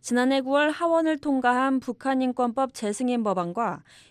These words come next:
이어 십이월 상원 외교위를 통과한 유사 법안을 조율한 최종 수정 법안으로 대통령의 서명만 거치면 공식 발효됩니다. 법안은 지난해 구월 삼십일일기에 만료된 북한 인권법을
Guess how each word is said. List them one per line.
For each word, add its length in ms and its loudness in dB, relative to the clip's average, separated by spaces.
이어 280 2
십이월 480 0
상원 420 0
외교위를 560 0
통과한 640 0
유사 260 0
법안을 440 0
조율한 580 0
최종 380 -2
수정 340 -4
법안으로 680 0
대통령의 540 0
서명만 480 0
거치면 500 -2
공식 420 -4
발효됩니다. 760 -8
법안은 480 2
지난해 460 2
구월 360 2
삼십일일기에 840 -2
만료된 600 0
북한 380 -4
인권법을 760 -2